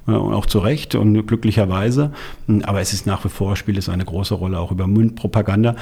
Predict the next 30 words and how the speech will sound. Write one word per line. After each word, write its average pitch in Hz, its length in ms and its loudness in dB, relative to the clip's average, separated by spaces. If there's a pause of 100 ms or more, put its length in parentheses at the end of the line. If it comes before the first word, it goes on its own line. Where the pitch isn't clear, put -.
(140)
weil 110 120 4
ich 110 60 2
durchaus 139 360 4
auch 107 120 2
im 110 140 6
privaten 101 480 2
Bereich 113 440 2 (100)
kritische 135 500 2
Stimmen 120 420 6
höre. 127 420 4 (340)
Äh, 98 280 0
lohnt 131 240 6
es 120 120 2
sich, 123 280 2
eine 113 80 2
P-V-Anlage, 101 760 2
lohnt 127 260 4
sich 117 180 2
ein 104 120 4
Elektroauto? 101 840 0 (360)
Äh, 98 280 0
und - 280 -2
das - 120 -4
muss 104 140 2
man 101 140 0
eben 95 400 2 (420)
im 95 80 0
positiven 104 540 2
Sinne 104 300 2
auch - 340 -6